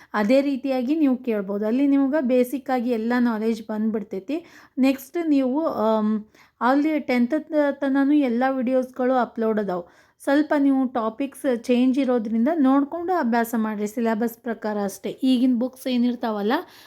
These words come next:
ಅಲ್ಲಿ ಟಾಪಿಕ್ಸ್ಗಳನ್ನು ತಗೊಂಡು almost ಎಲ್ಲ ಸೇಮೇ ಅದಾವೆ,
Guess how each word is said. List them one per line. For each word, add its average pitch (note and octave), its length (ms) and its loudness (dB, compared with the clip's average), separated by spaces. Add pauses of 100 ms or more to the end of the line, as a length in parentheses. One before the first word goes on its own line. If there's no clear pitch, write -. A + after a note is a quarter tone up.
(120)
ಅಲ್ಲಿ C4+ 280 0
ಟಾಪಿಕ್ಸ್ಗಳನ್ನು C4+ 880 -2
ತಗೊಂಡು C4+ 400 0
almost C#4+ 540 0
ಎಲ್ಲ B3 160 0 (160)
ಸೇಮೇ B3+ 340 4
ಅದಾವೆ, A#3+ 720 -4